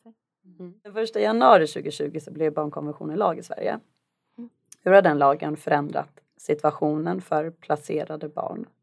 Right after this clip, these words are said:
Speaker 2: Och kanske framförallt hur den förändrat hur socialtjänsten arbetar och, eh, kommit in fler anmälningar eller?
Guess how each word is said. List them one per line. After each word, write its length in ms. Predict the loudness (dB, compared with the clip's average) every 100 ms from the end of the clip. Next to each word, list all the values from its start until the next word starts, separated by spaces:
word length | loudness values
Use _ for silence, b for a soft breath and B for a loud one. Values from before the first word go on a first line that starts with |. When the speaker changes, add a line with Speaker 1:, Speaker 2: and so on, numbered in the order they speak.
| _ _ _ _ _ _ -4
Speaker 2:
Och 240 | -4 -4 -20 _
kanske 220 | -6 -4
framförallt 440 | -4 -2 -2 0
hur 80 | 0
den 140 | 0 0
förändrat 680 | 0 0 0 -2 -4 -4 -8
hur 60 |
socialtjänsten 1200 | -8 -10 -4 0 2 0 -2 -2 -2 -6 -6 -6 -10 _
arbetar 1040 | -2 -2 -4 -8 -10 _ -8 -6 -6 -10
och, 180 | -12 -14 _ _ -16
eh, 140 | -14 -12 -14 -18 _ _ -8
kommit 220 | -6 -2
in 120 | -4
fler 240 | 0 2 4
anmälningar 1080 | 2 0 -2 -2 -2 -2 0 -2 -6 -6
eller? 560 | -6 -2 -2 -4 -8